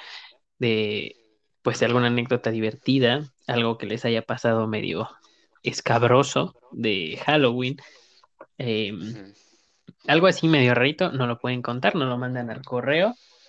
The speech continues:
Speaker 1: y, este, pues aquí lo vamos a estar poniendo en caso de que sea nota de voz o si nos mandan, eh,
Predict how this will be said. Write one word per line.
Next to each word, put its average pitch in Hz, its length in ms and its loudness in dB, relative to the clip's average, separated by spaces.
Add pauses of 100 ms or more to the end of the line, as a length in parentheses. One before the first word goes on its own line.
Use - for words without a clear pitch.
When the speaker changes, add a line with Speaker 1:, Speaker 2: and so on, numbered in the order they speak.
Speaker 1:
y, 220 420 2 (420)
este, 120 800 0 (760)
pues 127 160 4
aquí 120 160 2
lo 123 80 6
vamos 123 160 2
a - 60 -6
estar 127 220 -2
poniendo 143 360 2
en 170 80 2
caso 117 200 0
de 113 80 0
que 113 120 -6
sea 123 200 -2
nota 120 280 -6
de 107 100 -6
voz - 400 0
o 202 320 4 (300)
si - 140 -8
nos 123 160 0
mandan, 120 520 2 (480)
eh, 87 300 0